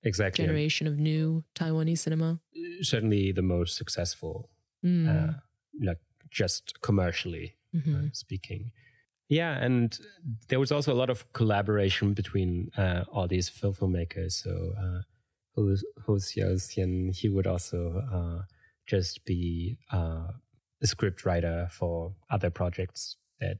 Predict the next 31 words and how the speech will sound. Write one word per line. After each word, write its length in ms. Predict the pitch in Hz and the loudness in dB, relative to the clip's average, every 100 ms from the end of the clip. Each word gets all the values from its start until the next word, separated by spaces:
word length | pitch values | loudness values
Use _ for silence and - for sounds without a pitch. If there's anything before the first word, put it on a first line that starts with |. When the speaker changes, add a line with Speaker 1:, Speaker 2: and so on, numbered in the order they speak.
| _ - 107 | _ -6 -2
Speaker 1:
you 120 | 95 | 0
wouldn't 360 | 95 87 90 | 0 -2 -2
necessarily, 1000 | 101 101 95 87 92 90 90 92 87 90 _ _ _ _ - | 0 0 0 -2 -4 -4 -4 -4 -4 -6 _ _ _ _ 0
uh, 180 | 92 90 - | 2 2 0
uh, 340 | 110 120 131 - | 2 2 0 0
associate 520 | - 107 95 101 92 110 | 2 2 2 2 0 -2
him, 580 | 107 92 90 85 85 - - | 2 4 4 0 -2 -6 0
uh, 220 | 95 90 - - | 2 2 -2 0
if 200 | 110 101 | 0 2
you're 160 | 95 | 4
not 320 | 90 85 85 - - - - | 4 0 -4 -10 -12 -14 -4
familiar 420 | 92 87 87 87 | -2 -2 -4 -6
with, 220 | 90 101 - 135 | -8 -10 -8 -8
uh, 200 | 101 113 156 | -6 -8 -8
the 120 | 110 95 | 0 0
movement, 580 | 90 90 101 90 92 - - - - | 0 -2 -4 -4 -6 -8 -10 -14 -6
uh, 140 | 101 107 | -4 0
overall. 640 | 101 92 92 90 87 87 - _ _ _ - | 0 0 2 2 2 0 -4 _ _ _ -2
Yeah, 380 | 143 165 151 131 - _ - | 0 0 -2 -6 -12 _ -2
Tsai 160 | 147 | 2
Ming-liang, 380 | 143 135 131 131 | 4 4 4 4
he 120 | 139 | 2
always 480 | 120 120 127 131 113 | 2 4 4 4 2
was 160 | 120 110 | 2 2
sort 200 | 117 113 | 2 2
of 160 | - | 2
regretful 760 | 104 95 101 104 - - 113 110 | 0 2 0 0 -2 0 2 4
that 200 | 101 90 | 2 0
this 220 | 101 92 | -2 -2
first 400 | - 113 113 - | -2 0 0 0
generation, 800 | 104 95 92 98 98 - 98 | 2 4 4 4 4 4 4